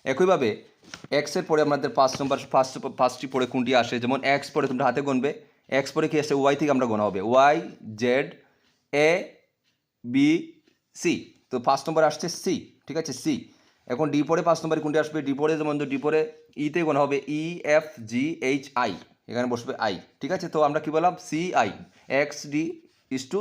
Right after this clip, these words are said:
সিআই, সিআই রয়েছে অপশন সি তে, অপশন সি কারেক্ট আনসার। আশা করি জিনিসটা বুঝাতে পারলাম। আজকের মতো এই তিনটি থাকবে। আহ, এগুলো কোনো মুখস্থের বিষয় না, এগুলো হচ্ছে বোঝার বিষয়, প্র্যাকটিসের বিষয়। তুমি বুঝতে পারলে পানি, না হলে তোমার জ-, তোমার জন্য অনেক, আহ, অনেক কঠিন,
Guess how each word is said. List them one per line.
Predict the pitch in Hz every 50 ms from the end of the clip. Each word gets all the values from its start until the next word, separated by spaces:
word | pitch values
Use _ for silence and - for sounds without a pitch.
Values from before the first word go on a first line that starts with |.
| 202 - -
সিআই, | - 139 139 147 143 117 98 92
সিআই | - - 123 139 143 147
রয়েছে | 143 143 147 143 160
অপশন | 139 - - 123 117 -
সি | 120 117
তে, | 131 165 - - - _ _ _ _
অপশন | - 107 - - 131 123
সি | 117 123 123 127 127 - _ _ _ -
কারেক্ট | 117 104 95 -
আনসার। | 92 90 - 95 -
আশা | 120 143
করি | 143 147 147
জিনিসটা | 143 147 165 151
বুঝাতে | 156 170 160 175
পারলাম। | 170 175 175 190 202 - - - - - - - - - -
আজকের | - 135 - - 175 165
মতো | 160 160 175 180 175
এই | 165 165 180
তিনটি | 165 156 165 160
থাকবে। | 170 156 151 147 180 190 - - - _ _ _ _ _ _ _ _ _ _ _ - - - -
আহ, | 131 131 127 127 135
এগুলো | 139 151 170 170
কোনো | 170 170 165 160 156
মুখস্থের | 156 170 165 - - - 160
বিষয় | 151 147 147 - 156 151 151
না, | 156 175 - - _ _
এগুলো | - 123 127 143 147 147 147
হচ্ছে | 143 - 151
বোঝার | 131 131 135 135 156 156 143 147
বিষয়, | 131 - 160 156 156 - - _ _ -
প্র্যাকটিসের | 147 143 143 - 160 143 - 160
বিষয়। | 139 143 117 160 147
তুমি | 131 147 143 135
বুঝতে | 143 135 - 170
পারলে | 151 156 151 151 151 147 151 147
পানি, | 143 139 147 170 220 - - _ _ _ _
না | 120 123 120
হলে | 127 135 127
তোমার | 139 139 135 131
জ-, | 135 131 117 120
তোমার | 143 135 131 127 120
জন্য | 135 135 135
অনেক, | 131 120 123 127 123 123 - - - _ _ _ _ _ _ -
আহ, | 120 117 113 113 107 - 120
অনেক | 123 123 120 - -
কঠিন, | 123 104 101 87